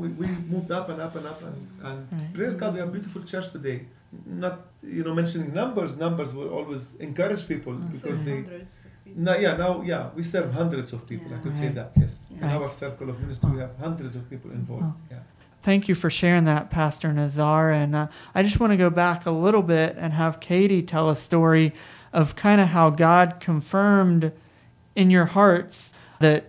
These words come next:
Speaker 2: uh, Nazareth was the place that he had for you.
Speaker 3: Yeah, as, uh, Nizar mentioned, like, Pastor, uh,
Speaker 1: Harry.
Speaker 3: Harry came to us and told us that God put in his heart that sh-, we should go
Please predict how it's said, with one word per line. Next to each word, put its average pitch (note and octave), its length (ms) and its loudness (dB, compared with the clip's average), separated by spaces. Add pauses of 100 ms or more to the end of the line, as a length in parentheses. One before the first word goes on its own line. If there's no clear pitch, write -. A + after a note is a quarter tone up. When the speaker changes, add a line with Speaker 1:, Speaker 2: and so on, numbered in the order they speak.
Speaker 2:
uh, D3+ 320 2
Nazareth E3 680 6
was D3 180 2
the - 20 -6 (140)
place D#3+ 320 4
that E3 120 -6
he D#3 160 0
had D3+ 300 0
for E3 160 -8 (140)
you. F3+ 240 -8 (500)
Speaker 3:
Yeah, F#3+ 280 -8 (380)
as, G#3+ 160 -10 (100)
uh, G3 120 -8 (100)
Nizar G#3+ 320 -8 (140)
mentioned, G3+ 380 -10 (120)
like, E3+ 220 -14
Pastor, F#3 380 -12 (220)
uh, E3+ 40 -8
Speaker 1:
Harry. C#3 280 -2 (100)
Speaker 3:
Harry F3+ 300 -6 (200)
came G#3 240 -8 (120)
to G3+ 60 -16 (120)
us G#3 160 -12
and F#3 140 -12
told F#3+ 200 -12
us F#3 120 -10 (100)
that F#3 140 -10 (640)
God A3 140 -4 (140)
put A3 160 -12
in G3 120 -12 (100)
his F#3+ 140 -14
heart G3+ 320 -12 (180)
that F#3+ 180 -10
sh-, F3+ 180 -16
we G3+ 80 -14
should F#3+ 240 -18
go F#3 160 -12